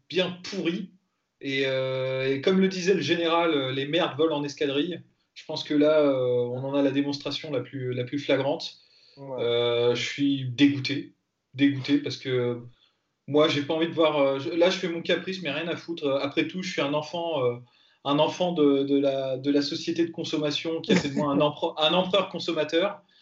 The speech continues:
Speaker 1: Et j'ai pas envie de voir, euh, Ferguson combattre un mec, euh, dépêché au dernier moment, euh,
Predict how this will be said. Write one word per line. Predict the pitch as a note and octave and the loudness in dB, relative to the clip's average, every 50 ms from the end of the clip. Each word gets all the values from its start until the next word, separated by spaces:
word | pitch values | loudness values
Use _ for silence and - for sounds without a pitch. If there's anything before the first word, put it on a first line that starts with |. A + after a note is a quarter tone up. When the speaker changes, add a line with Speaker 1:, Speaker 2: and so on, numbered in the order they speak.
| _ _ _ _ _ _ | _ _ _ _ _ _
Speaker 1:
Et | - D3 D3 D3 | 2 4 4 4
j'ai | D3 D#3 F#3 | 4 0 -2
pas | F3 F#3+ G#3 | -2 0 0
envie | A3+ A3+ F#3+ - G3 | 0 -2 -2 -4 -6
de | F#3 D#3+ | -6 -4
voir, | D3+ D3+ D#3+ E3 E3 D3+ D3+ C#3+ | -2 0 0 0 0 0 0 2
euh, | C#3 C#3 C#3 | 2 0 0
Ferguson | C3+ - D#3 C#3+ C3 C#3+ C3+ - - D3+ D3 D#3 D3 | -2 -6 -8 -8 -8 -10 -10 -2 0 2 0 0 -2
combattre | - C#3+ C#3 C#3 C#3+ C#3+ - | -8 -2 0 0 0 0 -2
un | D3 C#3 | -8 -6
mec, | C#3 C#3 C#3 D3 C#3+ - | -2 -2 -2 -2 -2 -4
euh, | C#3 B2+ | -8 -4
dépêché | B2+ C#3 C#3 C#3+ D3 C#3+ C#3 - D3+ D3+ D3+ D3+ | -4 -4 -2 -2 -2 -2 -2 0 0 2 4 4
au | D3 C3+ | 2 4
dernier | C3 C#3 C3+ C#3 C#3+ C#3 | 2 2 0 2 -2 -4
moment, | C#3 C#3 C#3 C#3 C#3 C#3+ D3 D3+ D3 C#3 | -4 -4 -4 -2 -2 0 0 0 0 0
euh, | C3 B2 A#2+ | 0 0 -2